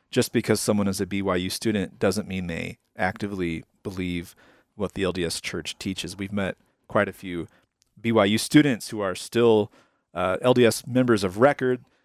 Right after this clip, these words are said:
They still have perhaps even a temple recommend, but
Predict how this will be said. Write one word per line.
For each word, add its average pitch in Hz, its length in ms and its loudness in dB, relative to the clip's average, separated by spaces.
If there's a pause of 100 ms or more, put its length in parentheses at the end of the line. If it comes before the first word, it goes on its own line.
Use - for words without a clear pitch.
(260)
They 101 180 2
still 104 760 -4
have 104 380 -6
perhaps 107 360 -6
even 101 160 -12
a - 20 -16
temple 131 320 -2
recommend, 98 640 0
but 92 220 -2